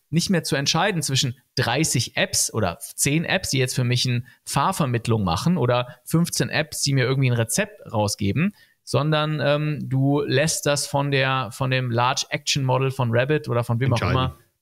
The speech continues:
Speaker 1: lösen. Ja?
Speaker 2: Ja, okay.
Speaker 1: Das finde ich einen interessanten Gedanke und das passt so ein bisschen in das, was wir letztes Jahr hatten mit K I, ja? Dass wir auch da einfach mit Chat G P T eine, ein Tool haben, was, was vieles machen kann, was Korre-, Korrektur schreiben kann, was dir
Speaker 2: Ja.
Speaker 1: Texte produzieren kann,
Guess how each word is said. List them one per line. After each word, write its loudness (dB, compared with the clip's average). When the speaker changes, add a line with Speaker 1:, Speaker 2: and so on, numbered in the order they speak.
Speaker 1:
lösen. 0
Ja? -2
Speaker 2:
Ja, 2
okay. -12
Speaker 1:
Das 0
finde 0
ich 4
einen 2
interessanten 2
Gedanke 0
und 2
das 0
passt 2
so 0
ein 2
bisschen 2
in -2
das, 0
was -2
wir 2
letztes 0
Jahr 4
hatten -4
mit -2
K 0
I, 0
ja? 2
Dass -2
wir 0
auch -2
da 2
einfach 0
mit 2
Chat 0
G -2
P -2
T 2
eine, 0
ein 2
Tool 4
haben, 2
was, -2
was 0
vieles 0
machen -4
kann, -2
was -2
Korre-, -4
Korrektur -2
schreiben 0
kann, -2
was -2
dir -4
Speaker 2:
Ja. 0
Speaker 1:
Texte -2
produzieren 0
kann, -2